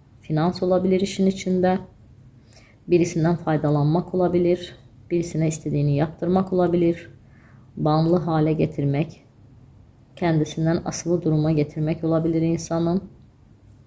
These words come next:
Ee, ya da yasak bir birlikteliğe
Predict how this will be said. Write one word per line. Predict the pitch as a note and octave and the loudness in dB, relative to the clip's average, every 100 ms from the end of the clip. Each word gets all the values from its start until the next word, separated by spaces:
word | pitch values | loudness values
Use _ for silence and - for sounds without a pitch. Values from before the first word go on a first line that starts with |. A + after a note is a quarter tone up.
| - - - - - - - - - - - - - - - - - - - - - _ | -20 -20 -20 -20 -20 -20 -20 -20 -20 -20 -20 -20 -20 -20 -20 -20 -20 -20 -20 -20 -20 _
Ee, | E3 | -2
ya | D#3+ D#3+ D#3 E3+ | 2 4 4 4
da | F#3+ | 4
yasak | F#3+ E3+ E3+ - G3 G3+ - | 4 2 0 0 -2 -2 2
bir | F#3 F#3+ - | 2 2 2
birlikteliğe | D#3+ E3 D#3+ E3 E3 D#3+ D#3 | 2 2 2 0 2 4 4